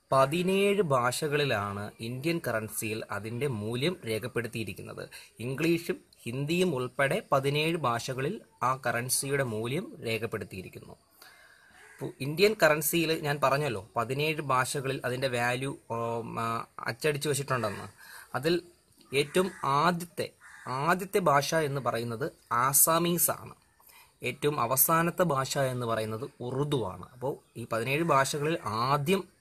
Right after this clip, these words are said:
അതിൽ, ആ, മൂല്യം രേഖപ്പെടുത്തിയിരിക്കുന്ന ഭാഷ എന്ന് പറയുന്നത് അസാമീസും അവസാനം ഉറുദുവുമാണ്. നമ്മുടെ മലയാളം നമ്മുടെ കറൻസിയിൽ, ആ, രേഖപ്പെടുത്തിയിരിക്കുന്നത്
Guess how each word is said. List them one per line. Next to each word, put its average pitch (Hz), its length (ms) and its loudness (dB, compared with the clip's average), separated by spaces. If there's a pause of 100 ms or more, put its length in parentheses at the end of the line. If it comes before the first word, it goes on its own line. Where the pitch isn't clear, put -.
അതിൽ, 147 360 0
ആ, 127 100 2
മൂല്യം 139 380 -2
രേഖപ്പെടുത്തിയിരിക്കുന്ന 135 1000 -2 (320)
ഭാഷ 120 360 2
എന്ന് 139 300 2
പറയുന്നത് 117 440 -2 (120)
അസാമീസും 127 800 -2 (300)
അവസാനം 151 560 2 (120)
ഉറുദുവുമാണ്. 117 800 -2 (440)
നമ്മുടെ 147 260 4
മലയാളം 160 680 4 (260)
നമ്മുടെ 135 300 -2
കറൻസിയിൽ, 131 500 -2 (120)
ആ, 113 200 0
രേഖപ്പെടുത്തിയിരിക്കുന്നത് 120 1040 -4